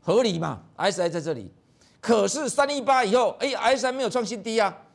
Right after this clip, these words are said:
所以我一直跟你讲，这里都超跌，超跌。你看这里二六三，没有人相信嘛。好，那今天在这里，二六三在这里啊，现在在这里啊。好，重点，因为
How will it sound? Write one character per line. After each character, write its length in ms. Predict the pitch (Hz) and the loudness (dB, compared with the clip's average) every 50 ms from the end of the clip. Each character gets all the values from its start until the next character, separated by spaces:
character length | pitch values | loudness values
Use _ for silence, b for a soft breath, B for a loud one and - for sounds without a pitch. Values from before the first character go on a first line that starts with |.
| b b b b | b b b b
所 180 | - 311 294 | -2 -2 -2
以 80 | 226 202 | 0 0
我 120 | 202 247 | -2 -2
一 20 | 214 | -2
直 80 | 254 | -2
跟 140 | 233 277 269 | -4 -6 -6
你 40 | 226 | -6
讲， 160 | 185 165 - | -6 -8 -6
这 160 | - - 269 208 | -2 -2 -2 0
里 100 | 160 165 | -2 -4
都 100 | 208 220 | -6 -6
超 300 | - - 196 196 202 202 | -4 -2 -2 -2 -2 -2
跌， 180 | - 139 120 | -6 -10 -10
超 220 | 123 - 165 175 - | -8 -6 -6 -6 -6
跌。 100 | 131 110 | -8 -10
你 100 | 117 151 | -10 -10
看 80 | 185 | -8
这 120 | 170 220 185 | -6 -6 -6
里 180 | 139 143 165 - - | -8 -8 -10 -8 -6
二 60 | 185 | -4
六 120 | 180 170 | -2 -2
三， 160 | 151 131 156 156 | -4 -4 -6 -6
没 180 | 156 165 233 | -4 -4 -4
有 60 | 262 | -4
人 120 | 208 156 151 | -4 -4 -6
相 140 | - 190 185 | -6 -6 -6
信 120 | 170 202 | -6 -8
嘛。 160 | 175 143 117 87 - _ _ _ _ _ | -8 -10 -12 -14 -16 _ _ _ _ _
好， 160 | - 85 - _ _ _ _ | -20 -20 -20 _ _ _ _
那 80 | - 143 | -18 -14
今 180 | - 151 139 | -12 -12 -10
天 100 | 123 139 | -10 -8
在 120 | 131 131 123 | -8 -8 -8
这 100 | - 127 | -10 -10
里， 100 | 101 90 82 _ _ b b b b b b b b b b | -14 -14 -18 _ _ b b b b b b b b b b
二 120 | - 190 185 | -6 -4 -2
六 120 | 170 160 | -2 -2
三 120 | 151 160 151 | -4 -6 -6
在 120 | 147 151 | -6 -6
这 140 | 131 151 135 | -6 -8 -10
里 120 | 107 85 | -10 -12
啊， 140 | 82 - - _ _ _ _ _ _ _ _ _ _ _ | -16 -20 -20 _ _ _ _ _ _ _ _ _ _ _
现 200 | - - - 170 | -18 -14 -12 -8
在 120 | 156 156 139 | -8 -8 -8
在 100 | 151 - | -8 -8
这 160 | 120 143 127 | -8 -8 -10
里 160 | 98 80 73 | -10 -12 -18
啊。 80 | - _ _ _ _ _ _ _ _ _ _ _ _ _ _ _ _ | -20 _ _ _ _ _ _ _ _ _ _ _ _ _ _ _ _
好， 140 | - 156 160 | -12 -12 -10
重 260 | - - 320 294 240 196 | -2 2 2 2 2 0
点， 160 | - 156 175 208 | -6 -8 -8 -6
因 80 | 285 | -4
为 140 | 302 277 | -4 -4